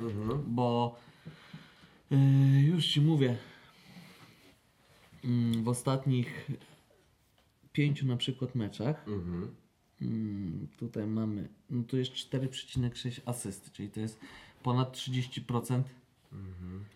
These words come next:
Speaker 2: y, asyst całej, całego zespołu. No i powiedz mi, czy będąc na boisku odczuwasz to, że masz taki duży wpływ, czy nie?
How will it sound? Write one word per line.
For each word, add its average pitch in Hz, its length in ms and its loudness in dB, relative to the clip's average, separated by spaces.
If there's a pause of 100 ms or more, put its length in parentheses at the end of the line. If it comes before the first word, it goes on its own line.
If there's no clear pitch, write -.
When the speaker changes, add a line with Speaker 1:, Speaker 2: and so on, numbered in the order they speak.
(540)
Speaker 2:
y, 120 360 2
asyst 127 640 -2
całej, 127 440 2
całego 131 420 0
zespołu. 113 580 -4
No 131 300 -2
i 131 320 0
powiedz 120 360 0
mi, 101 100 -4
czy 110 380 -6
będąc 131 420 2
na 131 80 2
boisku 123 440 -2
odczuwasz 113 540 -2
to, 113 140 -4
że 110 120 -4
masz 113 180 -2
taki 113 260 -8
duży 113 240 -2
wpływ, - 280 -8
czy - 120 -10
nie? 92 60 -4